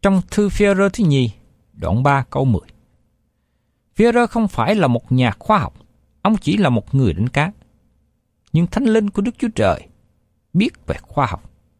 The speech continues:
và đã tỏ bài cho Phi-e-rơ nói ra những điều này. Chúng ta sẽ được biến hóa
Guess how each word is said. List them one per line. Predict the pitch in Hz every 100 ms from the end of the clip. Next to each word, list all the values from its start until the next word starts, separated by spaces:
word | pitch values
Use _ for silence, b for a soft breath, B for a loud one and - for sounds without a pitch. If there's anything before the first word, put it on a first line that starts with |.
| _
và | 127 117
đã | 120 170 -
tỏ | 98 156
bài | 160 127 113 98
cho | 180 196 196 - _ _ _ _ _
Phi-e-rơ | 185 196 165 180 180 - _ _ -
nói | 113 151
ra | 180 139
những | 117 90 127
điều | 82
này. | 82 - _ _ _ _ _ _ _ _ _ _ _ _ _ _ _ _ -
Chúng | 233 320
ta | 247
sẽ | 226
được | 147 -
biến | 190 269 -
hóa | 226